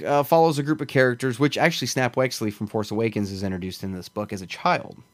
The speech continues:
Follows him and his mother Nora. Wedge is in this book quite a bit. Uh, and, and it's, it's kind of a slow book. It's all build up for the next two. This is the first book in a trilogy of Aftermath books,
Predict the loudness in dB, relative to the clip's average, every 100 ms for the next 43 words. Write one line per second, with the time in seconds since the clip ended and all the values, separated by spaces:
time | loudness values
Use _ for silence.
0 | _ _ _ _ _ _ _ _ _ _
1 | _ 4 6 8 6 4 4 6 6 6
2 | 4 6 6 6 6 6 6 6 4 2
3 | 4 4 2 0 0 0 0 -2 -2 0
4 | 2 2 -2 -4 -4 -12 _ _ _ _
5 | _ _ _ _ -4 2 2 2 0 0
6 | 2 0 0 -6 -8 -10 -8 -8 -2 0
7 | 0 -2 0 2 4 2 -2 -2 -2 0
8 | 2 4 4 4 4 2 2 2 2 -2
9 | -2 -2 0 0 -2 -4 -4 0 -2 2
10 | 0 2 -2 0 2 2 2 2 2 2
11 | -2 -4 -6 -14 _ _ -10 -8 -8 -12
12 | -20